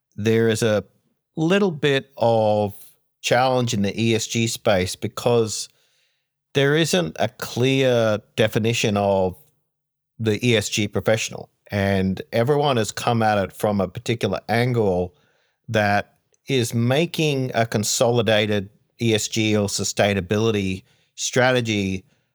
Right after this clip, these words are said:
a little bit more complex. And there may not always be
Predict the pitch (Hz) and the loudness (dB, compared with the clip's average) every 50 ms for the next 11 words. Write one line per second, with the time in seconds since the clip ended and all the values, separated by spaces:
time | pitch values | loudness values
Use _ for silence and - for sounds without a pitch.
0 | _ _ _ _ _ - 113 127 151 165 147 139 143 123 120 117 110 - - 156 | _ _ _ _ _ -2 0 2 2 2 2 2 0 2 2 0 0 0 0 -2
1 | 147 127 - 71 55 - - - - - - _ _ _ - - 110 107 107 104 | -2 -2 -2 -4 -4 -6 -8 -10 -10 -10 -10 _ _ _ -4 0 0 2 2 2
2 | 104 101 104 110 110 110 113 117 123 131 139 139 135 127 123 123 117 113 110 107 | 2 2 2 2 2 2 2 2 2 2 2 2 2 2 2 2 2 2 2 2
3 | 104 101 - _ - 117 120 120 120 120 117 110 104 95 - | 0 -2 -4 _ -2 0 0 2 2 0 0 -2 -4 -6 -10